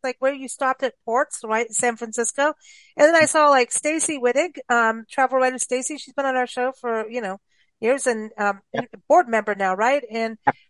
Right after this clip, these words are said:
Speaker 1: she's off meeting people from her journey of walking the Camino, you know, and I'm like, "What?" And so she did, you know, it's, it's interesting how people are able to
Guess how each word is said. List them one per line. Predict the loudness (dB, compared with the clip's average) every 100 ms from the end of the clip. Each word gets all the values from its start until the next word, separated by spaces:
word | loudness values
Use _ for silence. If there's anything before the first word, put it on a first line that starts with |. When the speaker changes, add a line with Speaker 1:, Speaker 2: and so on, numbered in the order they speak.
| _
Speaker 1:
she's | 0 4
off | 8 8 6
meeting | -4 -6 -6 -8
people | -10 -10 -6 -6
from | -2 -2 -2
her | -2 -4
journey | -4 -4 -4 -2
of | -6 -2
walking | -2 -2 -6 -12
the |
Camino, | -12 -12 -10 -2 0 0 -2 _ _ _ -8
you | -2
know, | 4 4
and | 4 2
I'm | 2
like, | 2 0 0 -12 -14
"What?" | -2 4 4 4 -4 _ _ _ 0
And | 0 0
so | 2 2
she | 2 -6
did, | -6 -8 _ -6
you | 0
know, | 2 2 0
it's, | -2 -2 -10 0
it's | 0 0 -8
interesting | -4 -4 -4 -6
how | -2 2 4 4 0 _ _ _ _ _ _ -8
people | -4 4
are | 6
able | 6 4 2 -2 -6
to | -4 -2 -4 -8